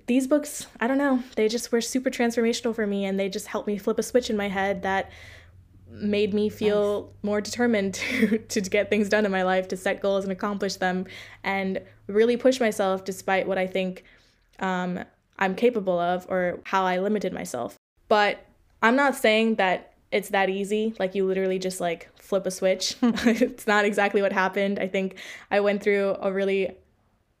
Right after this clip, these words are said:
Speaker 1: tough time when I was trying to figure out how to embody more of a growth mindset for myself. Um,
Speaker 2: Yeah.
Speaker 1: and I'll just say that I definitely grew up with a very fixed mindset.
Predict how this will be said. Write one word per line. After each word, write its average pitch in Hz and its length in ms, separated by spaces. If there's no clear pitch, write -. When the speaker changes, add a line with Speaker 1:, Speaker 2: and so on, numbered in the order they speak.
Speaker 1:
tough 208 320
time 214 480
when 220 140
I 220 80
was 220 100
trying 226 140
to 214 40
figure 220 220
out 220 160
how 214 140
to 214 80
embody 214 400
more 208 240
of 208 100
a 202 40
growth 202 260
mindset 202 380
for 214 80
myself. 208 500
Um, 196 480
Speaker 2:
Yeah. 165 200
Speaker 1:
and 202 440
I'll 233 120
just 247 180
say 240 120
that 220 120
I 208 360
definitely 226 420
grew 202 220
up 196 300
with 202 200
a 202 100
very 196 320
fixed 196 400
mindset. 285 460